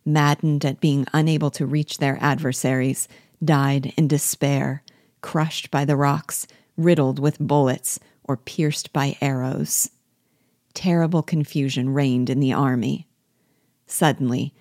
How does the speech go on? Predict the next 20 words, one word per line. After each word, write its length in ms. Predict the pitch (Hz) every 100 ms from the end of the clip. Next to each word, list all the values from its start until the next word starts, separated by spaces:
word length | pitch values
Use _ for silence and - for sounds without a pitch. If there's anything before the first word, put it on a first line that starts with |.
| _ -
a 80 | 165
terrible 480 | - 170 170 156
noise 500 | 165 151 135 139 -
came 360 | - 190 151 139
from 180 | 143 143
the 60 |
middle 260 | 143 147 147
of 80 | 143
the 80 | 151
Grande 320 | 147 143 139
Rivière. 640 | 139 139 139 135 135 147 - _ _ _ _ _ _ _
An 100 | 151
extraordinary 880 | 135 - - - 151 139 135 135 135
scene 460 | 143 - 147 127 131
presented 520 | - 143 139 135 139
itself 420 | 139 - 143 143
there. 360 | 151 151 151 - _ _ _ _ _ _ _ _ _
The 100 | 160
yellow 340 | 147 165 175
dragoons, 760 | 160 165 143 151 139 135 151